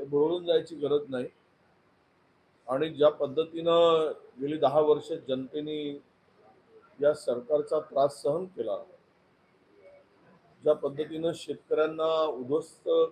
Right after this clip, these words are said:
करण्याचं काम झालं, तर हा बेरोजगारीवर निवडणूक झाली. शेवट ही विकासाची निवडणूक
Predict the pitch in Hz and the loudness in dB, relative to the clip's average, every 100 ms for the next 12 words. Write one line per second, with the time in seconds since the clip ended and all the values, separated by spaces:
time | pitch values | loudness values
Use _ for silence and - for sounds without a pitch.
0 | - 147 147 147 143 123 120 117 117 - | -4 -8 -6 -8 -10 -10 -8 -12 -14 -16
1 | - - - _ _ _ _ - 175 170 | -20 -20 -20 _ _ _ _ -8 -6 0
2 | 196 202 202 127 147 156 147 170 165 170 | 2 2 0 2 2 2 0 0 2 2
3 | 156 147 143 139 120 120 113 143 - _ | 0 -2 -4 -6 -10 -12 -12 -12 -18 _
4 | _ _ _ _ _ _ _ - 175 202 | _ _ _ _ _ _ _ -4 -2 0
5 | 190 202 143 - 175 185 185 175 175 - | -2 -4 -6 0 0 2 2 2 0 -12
6 | 196 160 160 170 175 185 | -10 -6 -4 -4 -2 -4